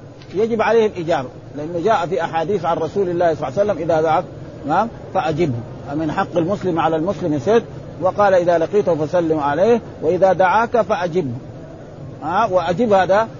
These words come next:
وفي الوليمة يجب إجابة الدعوة، ها، لكن الأكل ما يلزم. ها، يعني إذا دعا مسلم أخاه المسلم يلزم إيه؟ أن يجيب. أما كونه يأكل من أكله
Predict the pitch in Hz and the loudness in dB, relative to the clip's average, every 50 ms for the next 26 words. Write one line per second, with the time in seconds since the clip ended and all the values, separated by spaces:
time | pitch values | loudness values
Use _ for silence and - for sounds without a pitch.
0 | - - - - 165 170 - 214 202 202 214 214 247 285 269 262 247 233 262 220 | -16 -14 -8 -4 -2 0 2 4 6 6 6 6 4 2 0 2 4 4 4 4
1 | 220 202 190 175 156 185 175 156 156 - 156 127 117 147 123 120 104 - - - | 2 -2 -2 0 0 2 0 0 0 -4 -6 -2 -2 -2 -2 -4 -8 -12 -14 -18
2 | - - - - - - 113 123 117 - - - - - 170 202 226 226 - 269 | -18 -18 -18 -16 -16 -14 -12 -12 -14 -14 -16 -16 -10 -2 0 2 2 4 4 2
3 | 247 247 233 - 269 285 - 294 277 294 294 247 185 147 135 113 131 117 - - | 2 2 2 2 0 2 2 0 0 2 2 2 2 0 -2 -6 -8 -12 -14 -16
4 | - - - - - - - - - - - - - 127 147 165 180 214 240 254 | -16 -16 -16 -16 -16 -18 -16 -16 -16 -18 -16 -14 -10 -8 -6 -2 0 0 0 -2
5 | 165 131 - - 156 151 151 151 165 185 196 - - 165 170 175 170 160 143 214 | -4 -8 -12 -8 -6 -4 -4 -2 0 -2 -2 -2 -2 0 0 2 2 2 2 2
6 | 220 208 196 180 170 220 202 - 196 180 170 160 151 156 170 - - 220 226 240 | 4 4 4 2 0 -4 -6 -6 -6 -6 -6 -6 -6 -6 -6 -2 2 2 4 4
7 | 254 208 180 180 170 190 233 240 - 240 240 262 269 262 - - - - - 151 | 2 2 0 -4 -4 -4 -6 -4 2 4 4 4 4 2 -6 -12 -18 -18 -10 -4
8 | 175 220 247 247 190 226 240 220 208 196 208 220 240 254 190 220 208 202 185 165 | -2 0 0 0 0 0 -2 0 0 0 0 2 0 0 0 -2 -2 -2 -2 -4
9 | 139 160 147 - - - - - - - - - - 165 220 247 254 254 233 220 | -2 -4 -6 -6 -8 -14 -16 -16 -16 -18 -16 -10 -4 -2 0 0 2 2 2 2
10 | - 240 247 226 220 226 247 247 240 - 226 214 208 202 196 180 208 226 - 208 | 2 0 0 0 0 0 2 2 2 2 0 0 0 -2 -4 -4 -4 -2 0 2
11 | 202 233 247 | 2 2 2